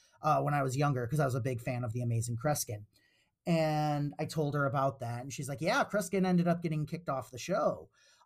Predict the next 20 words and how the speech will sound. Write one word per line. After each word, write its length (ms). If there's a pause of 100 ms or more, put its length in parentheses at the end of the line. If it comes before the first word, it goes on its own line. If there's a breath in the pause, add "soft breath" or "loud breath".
(100)
Um, 640 (340)
I'm, 180
I'm 120
still 240
not 160
a 40
hundred 200
percent 280
sure 220
what 160
the 100
exact, 560
all 200
the 100
details 420
and 80
politics 520
of 120
this 220
were, 340